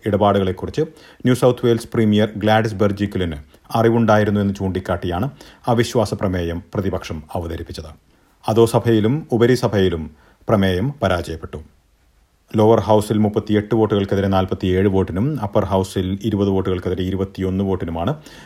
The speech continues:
പ്രമേയം പരാജയപ്പെട്ടത്. രണ്ട് ദിവസം മുൻപ് മാത്രമാണ് ന്യൂ സൗത്ത് വെയിൽസ് പ്രീമിയർ ഗ്ലാഡിസ് ബെർജിക്ലിയൻ അഴിമതി ആരോപണം നേരിടുന്ന ഡാരൽ മെഗ്വയറുമായി അഞ്ചു വർഷമായുള്ള അടുത്ത ബന്ധത്തെക്കുറിച്ച് വിവരങ്ങൾ പുറത്തുവിട്ടത്. ഇതിന് പിന്നാലെയാണ് ന്യൂ സൗത്ത് വെയിൽസ് പ്രീമിയറിനെതിരെ പ്രതിപക്ഷം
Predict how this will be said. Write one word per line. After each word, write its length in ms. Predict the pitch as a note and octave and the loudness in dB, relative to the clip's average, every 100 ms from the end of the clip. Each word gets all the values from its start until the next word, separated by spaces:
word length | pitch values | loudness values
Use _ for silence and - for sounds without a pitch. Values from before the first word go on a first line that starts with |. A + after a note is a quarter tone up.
| - | -4
പ്രമേയം 440 | - G2 F2+ F2+ D3+ - G2+ | 0 2 2 0 -4 -2 0
പരാജയപ്പെട്ടത്. 800 | F#2 E2 D#2 - D2+ D2 _ _ _ _ _ _ | 2 0 -8 -12 -14 -14 _ _ _ _ _ _
രണ്ട് 240 | B2 C#3 C#3+ | 4 6 6
ദിവസം 300 | D3 C#3 C#3+ | 4 2 2
മുൻപ് 160 | C3+ B2 | 0 2
മാത്രമാണ് 500 | A#2 A2 G#2+ F#2 A2+ | 2 2 2 0 2
ന്യൂ 120 | C3 | 0
സൗത്ത് 280 | A2 G#2+ G#2 | 0 -2 0
വെയിൽസ് 160 | G2+ G2+ | -2 -2
പ്രീമിയർ 300 | G2+ F#2 F#2 | -2 0 -2
ഗ്ലാഡിസ് 360 | F2+ F#2 F#2 - | 0 0 -2 -6
ബെർജിക്ലിയൻ 480 | F#2 F2 - E2 C#3 D3 - _ - | -8 -6 -6 -4 -4 -8 -16 _ -2
അഴിമതി 260 | A2 G#2+ | 2 4
ആരോപണം 400 | A2 G#2 G2+ F#2+ | 4 4 2 0
നേരിടുന്ന 360 | F#2+ F#2 F2+ F2 D2+ - | 0 0 -2 -4 -8 -4
ഡാരൽ 320 | G2+ G2+ G2 | 0 2 0
മെഗ്വയറുമായി 680 | F#2+ F#2 G2 G2+ F2+ D#2+ D2+ - - | 0 0 2 2 2 -4 -8 -10 -4
അഞ്ചു 300 | A2 A2 C3 | 0 0 2
വർഷമായുള്ള 600 | A#2+ - A2 F#2+ F#2 F2+ E2+ - - | 2 0 -2 -2 -2 -4 -6 -10 -8
അടുത്ത 260 | G2 G2 G2 | -6 -6 -4
ബന്ധത്തെക്കുറിച്ച് 760 | F#2+ F#2 G2 F2+ - F2 - D#3+ - - | -4 -2 -2 -4 -6 -8 -6 -6 -8 -2
വിവരങ്ങൾ 360 | G#2+ G#2 F2 F2 | 0 2 0 -4
പുറത്തുവിട്ടത്. 500 | E2+ E2 D#2+ - D#2 - - - - - | -8 -8 -10 -10 -12 -16 -20 -20 -16 -8
ഇതിന് 160 | F#2 | -6
പിന്നാലെയാണ് 600 | F2 F#2 G2 F#2 E2+ G2 D#3 - _ | -4 -2 0 0 -2 -4 -6 -12 _
ന്യൂ 100 | A2+ | -2
സൗത്ത് 260 | G#2+ G#2 G#2 | 0 0 0
വെയിൽസ് 200 | G2 - | -4 -4
പ്രീമിയറിനെതിരെ 600 | F#2+ F#2 F#2 F2 E2 F#2+ D3+ - - | -4 -2 -4 -4 -4 -6 -6 -6 -4
പ്രതിപക്ഷം 420 | F2 F2+ - | -2 -2 -4